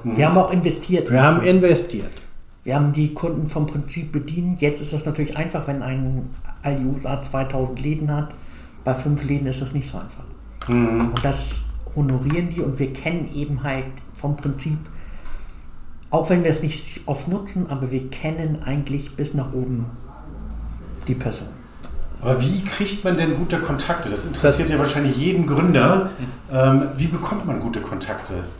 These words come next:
Speaker 1: Was, was wäre da euer Tipp?
Speaker 3: Man muss menschenaffin sein.
Speaker 1: Mhm.
Speaker 3: Das ist schon mal die, die wichtigste Form. Menschenaffin, wenn Sie
Speaker 1: Mhm.
Speaker 3: das nicht sind, äh, dann müssen Sie,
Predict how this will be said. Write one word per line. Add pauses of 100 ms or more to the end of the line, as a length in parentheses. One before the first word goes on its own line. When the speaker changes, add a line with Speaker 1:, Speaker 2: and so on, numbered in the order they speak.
(180)
Speaker 1:
Was,
was
wäre
da
euer
Tipp? (180)
Speaker 3:
Man
muss
menschenaffin
sein. (720)
Speaker 1:
Mhm. (540)
Speaker 3:
Das
ist
schon
mal
die, (680)
die
wichtigste
Form. (380)
Menschenaffin,
wenn
Sie (880)
Speaker 1:
Mhm.
Speaker 3:
das
nicht
sind, (840)
äh, (880)
dann
müssen
Sie,